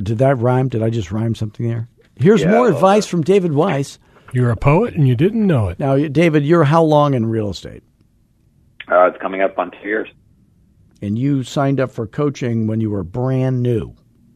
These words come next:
Speaker 2: I think a weekend.
Speaker 1: And you're very successful.
Speaker 2: I'm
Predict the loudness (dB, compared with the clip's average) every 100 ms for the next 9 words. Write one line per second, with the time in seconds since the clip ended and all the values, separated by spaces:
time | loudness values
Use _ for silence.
0 | _ _ _ _ _ _ _ _ -14 -6
1 | -6 -4 -6 -6 -10 -12 -18 _ _ _
2 | _ _ _ -8 -4 -4 0 0 2 0
3 | -4 -10 -8 -8 -8 -18 -20 _ _ _
4 | _ _ _ _ _ _ _ _ _ _
5 | _ -20 -20 _ _ _ _ _ _ _
6 | _ _ _ _ 0 2 0 -4 -16